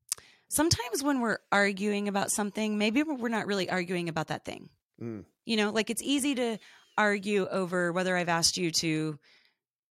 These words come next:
Speaker 1: take out the trash or given you a curfew, or maybe we're arguing over, um, that these potatoes need more salt or whatever
Speaker 2: Mm-hmm.
Speaker 1: at Emily's dinner table, when that's not what we're arguing about.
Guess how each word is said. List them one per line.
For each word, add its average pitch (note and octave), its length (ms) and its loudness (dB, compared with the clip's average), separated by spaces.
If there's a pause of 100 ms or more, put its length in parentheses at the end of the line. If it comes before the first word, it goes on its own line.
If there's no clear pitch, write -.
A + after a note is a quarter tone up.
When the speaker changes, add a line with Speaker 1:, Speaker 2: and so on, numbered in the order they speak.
(100)
Speaker 1:
take G3 160 -2
out F3 120 -2
the E3 60 -12
trash D#3 480 -2
or D#3+ 100 -4
given E3 260 -6
you E3 120 -4
a D#3 60 -6
curfew, D3+ 600 -12 (400)
or F3 500 0
maybe F#3 500 0
we're F3 180 -4
arguing E3+ 500 -2
over, D#3 640 -6 (260)
um, D#3 300 -6
that D#3+ 120 -10
these D#3+ 160 -6
potatoes D#3+ 440 -4
need D#3 160 -6
more D#3 120 -8
salt D3 460 -4
or D#3+ 80 -6
whatever D3+ 360 -6
Speaker 2:
Mm-hmm. - 80 -6
Speaker 1:
at D#3 200 -4
Emily's D3+ 280 -8
dinner D3 220 -10
table, D3+ 580 -8
when F3+ 120 -10
that's G3+ 160 -2
not F#4+ 100 0
what G#4 100 0
we're E4+ 100 -2
arguing G#3+ 320 -4
about. - 160 -14